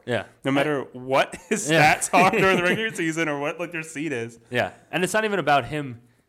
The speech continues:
Speaker 1: it, it's, I think he's just such a great asset, like, superstar-wise or star-wise, whatever you consider him, to a team like the Heat. And, like,
Speaker 2: Yeah.
Speaker 1: I don't know. He's just such a great fit.
Speaker 2: Yeah.
Speaker 1: He leads that team.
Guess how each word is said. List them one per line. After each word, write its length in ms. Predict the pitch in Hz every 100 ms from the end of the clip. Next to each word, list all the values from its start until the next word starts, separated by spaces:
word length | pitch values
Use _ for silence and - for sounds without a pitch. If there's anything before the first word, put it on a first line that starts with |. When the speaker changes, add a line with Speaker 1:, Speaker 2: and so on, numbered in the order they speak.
| _ _ _ _
Speaker 1:
it, 160 | 196 208
it's, 140 | 180
I 60 | 202
think 200 | 233 165
he's 180 | 180
just 200 | 160 170
such 160 | - 156
a 40 |
great 360 | 127 120 127 - _ _ _ _ _ -
asset, 600 | 120 123 - 113 - - _ _ _
like, 340 | 117 101 - -
superstar-wise 840 | - 151 143 147 139 139 139 - -
or 160 | 113 107
star-wise, 460 | - 117 117 117
whatever 180 | 113 113
you 80 | 113
consider 280 | 110 107 110
him, 100 | 113 - _ _ _
to 360 | - 127 117 - _ _ _ _ _
a 80 | 113
team 360 | 117 117 107
like 220 | 98 98 - _ _ -
the 100 | 104
Heat. 260 | - 95 -
And, 160 | 80 -
like, 240 | 87 104 104
Speaker 2:
Yeah. 320 | 143 135 104
Speaker 1:
I 60 | 123
don't 100 | 120
know. 80 | 101
He's 160 | 120
just 140 | 143 147
such 180 | 156
a 60 | 160
great 280 | 127 127 - - _
fit. 380 | - 127 101 - _ _ _ _ _ -
Speaker 2:
Yeah. 140 | 139
Speaker 1:
He 60 | 143
leads 260 | 143 156
that 180 | 143 123
team. 460 | - 135 113 107